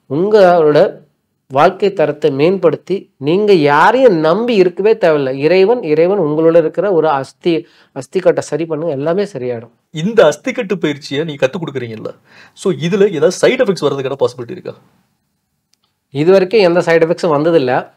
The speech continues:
Speaker 1: ஏன்னா அஸ்திக்கட்டு லெவல்லே பாத்தீங்கன்னா மூணு லெவலை கத்துக் கொடுக்குறோம். ஃபர்ஸ்ட் பேசிக் லெவல் ஒண்ணு, அதுக்கப்புறம் ஹை லெவல், அதுக்கப்புறம் ஹை லெவல்.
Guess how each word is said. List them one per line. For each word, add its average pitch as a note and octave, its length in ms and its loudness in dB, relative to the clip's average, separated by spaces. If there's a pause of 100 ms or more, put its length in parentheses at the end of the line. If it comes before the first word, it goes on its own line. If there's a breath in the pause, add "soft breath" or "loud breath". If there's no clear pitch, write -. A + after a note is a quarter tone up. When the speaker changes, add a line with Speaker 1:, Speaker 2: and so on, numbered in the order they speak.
(100)
Speaker 1:
ஏன்னா D#3 240 -2
அஸ்திக்கட்டு G3 400 -2
லெவல்லே E3+ 380 2
பாத்தீங்கன்னா D3 420 -2
மூணு E3 280 0
லெவலை D#3+ 340 2
கத்துக் C#3+ 280 -4
கொடுக்குறோம். C3+ 340 -4 (540)
ஃபர்ஸ்ட் D3 280 -4
பேசிக் E3+ 340 4
லெவல் C#3 220 2
ஒண்ணு, B2+ 380 -2
அதுக்கப்புறம் D3+ 440 -4
ஹை D3 180 -4
லெவல், D3 200 0
அதுக்கப்புறம் D#3 420 -4
ஹை C#3+ 100 -4
லெவல். B2+ 280 -6